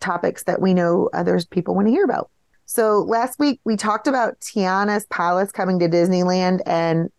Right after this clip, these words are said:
it is replacing the French market. Lee in California wrote in, and he shared that Tiana's Palace is supposed to have dishes that are inspired by the movie The Princess and the Pea. And since the current restaurant is selling French food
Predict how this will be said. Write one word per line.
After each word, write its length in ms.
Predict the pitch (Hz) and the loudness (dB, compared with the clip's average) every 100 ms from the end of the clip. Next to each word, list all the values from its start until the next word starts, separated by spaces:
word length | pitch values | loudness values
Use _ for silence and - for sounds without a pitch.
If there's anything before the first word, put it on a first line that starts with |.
| - | -2
it 120 | 190 | 2
is 220 | 202 185 | 2 2
replacing 440 | 175 - 175 185 165 | -2 0 -2 0 -2
the 80 | |
French 300 | 165 170 170 | -2 -2 -2
market. 440 | 170 165 165 170 - - - - _ - | -2 -2 2 0 0 -10 -20 -20 _ 0
Lee 260 | 202 226 | 2 4
in 100 | 208 | 4
California 560 | 196 190 185 202 190 180 | 2 0 -2 0 0 2
wrote 220 | 170 170 | 2 4
in, 320 | 170 170 170 | 4 2 0
and 160 | 170 180 | -2 -2
he 140 | 196 | 0
shared 420 | 180 214 196 185 | 0 0 2 2
that 240 | 185 175 - | 2 0 -2
Tiana's 460 | 214 190 190 190 | -4 -2 0 -2
Palace 440 | - 208 180 180 196 | -2 -2 0 -2 -2
is 160 | 196 - | -6 -4
supposed 460 | 185 220 233 269 | -4 0 0 0
to 80 | 226 | -2
have 380 | 208 175 175 170 _ _ _ _ | 0 2 0 -2 _ _ _ _
dishes 340 | - 208 220 196 | -2 -2 0 -2
that 80 | 185 | 2
are 80 | |
inspired 500 | 175 185 - 165 170 | 0 -2 -2 0 0
by 140 | 175 170 | 0 0
the 100 | 165 | 2
movie 280 | 165 170 175 | 2 2 0
The 100 | 180 | 0
Princess 380 | 175 175 170 | -2 -2 -2
and 100 | 196 | 0
the 60 | 190 | -2
Pea. 360 | - 269 285 285 _ _ - | 0 2 2 0 _ _ -4
And 460 | 196 180 175 175 | -2 2 2 2
since 300 | 170 190 185 | 2 2 2
the 120 | - 190 | 0 -4
current 320 | - 180 165 | -2 -2 -2
restaurant 560 | 170 190 - 170 170 | -2 -2 -2 0 -2
is 540 | - 170 165 160 170 - _ _ | 0 2 4 4 2 -4 _ _
selling 460 | - - 185 170 165 | -10 -2 0 2 0
French 320 | - 165 175 | 0 -2 0
food 340 | 190 196 196 | 2 4 2